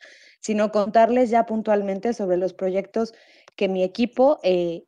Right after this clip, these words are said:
eh, lleva haciendo en México con agricultores reales en México, con la situación real de producción de cultivos en México. Este slide me parece que está animado, entonces si me ayudan a darle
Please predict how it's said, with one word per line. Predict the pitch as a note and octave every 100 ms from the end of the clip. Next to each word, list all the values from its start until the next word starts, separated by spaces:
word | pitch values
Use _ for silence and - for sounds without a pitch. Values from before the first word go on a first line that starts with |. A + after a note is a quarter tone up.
| _
eh, | F#3 F3 E3 E3+
lleva | E3 G#3 G#3+ A3
haciendo | - F3 F3+ G3 G3 G3+
en | G3+
México | F#3+ F#3 F#3+ - G#3 G#3+ - - _
con | - B3
agricultores | B3+ A3 F#3+ G3 G#3+ F#3+
reales | F#3+ F#3 G3 F#3+
en | F3
México, | F#3+ - G3+ G3+ F#3+ _ _ _ -
con | G#3+
la | B3
situación | B3+ G#3+ F#3+ F#3+ G3+ F#3+
real | G3 F#3 F#3 G3+ - - -
de | G3
producción | F#3+ F3+ F3 F3 - F#3+ F#3+
de | F#3+ F#3+ -
cultivos | - F3+ G3 F#3+ F#3+ F#3+
en | F#3
México. | G#3 G#3 A3+ B3+ C#4+
Este | G3+ G3 A3 G#3+
slide | F3+ F#3 F#3+
me | G3+ G#3
parece | F3+ F3+
que | -
está | -
animado, | F#3 G3+ A3+ C4+
entonces | G#3+ F#3+ F#3+ F#3+
si | E3+
me | E3
ayudan | E3+ F#3+ G3 F3+
a |
darle | E3+ F3+ F3 F3+